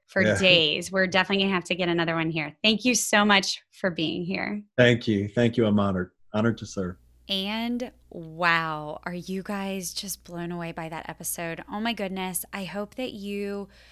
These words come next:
Speaker 1: did not quit writing. When I went back to edit this episode, I mean, my hand was flying <laughs> because R T was just saying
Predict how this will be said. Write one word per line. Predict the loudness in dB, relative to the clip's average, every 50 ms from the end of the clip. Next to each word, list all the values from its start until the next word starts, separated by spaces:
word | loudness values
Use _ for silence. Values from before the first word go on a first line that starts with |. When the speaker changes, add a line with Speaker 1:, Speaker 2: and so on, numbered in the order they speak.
| -20 -20 -20 -20 _ _ _
Speaker 1:
did | -6 -4 -2 -2
not | -2 -2 -2 0 0 0 0 -2 -4
quit | -4 -2 0 0 0 -2
writing. | -2 0 0 0 2 0 -2 -2 -2
When | -4 -4 -4
I | -4 -4
went | -4 -4 -6
back | -6 -8 -10
to | -8 -8 -6
edit | -6 -6 -6 -6
this | -8 -8 -6
episode, | -6 -8 -8 -8 -8 -6 -6 -6 -6 -8
I | -8 -8
mean, | -8 -8 -6 -6
my | -6 -6 -6 -8
hand | -8 -8 -8 -8 -8 -8 -8
was | -10 -10 -12 -14 -18 _ _
flying | -12 -12 -10 -8 -6 -4 -4 -4 -4 -4 -6 -6 -6 -6 -8 -8 -10 -8 -6
<laughs> | -6 -6 -6 -8 -12 -12
because | -12 -10 -8 -8 -6 -4 -4 -4 -4 -6 -10 -14 -16 -18 -18 -18 -20 -20 -20 -16 -10
R | -8 -6 -6 -6
T | -6 -6 -4 -4 -2 -2
was | -2 -2 -2
just | -4 -2 -2 0 0
saying | 0 -2 -2 -2 -2 -4 -4 -6 -6 -8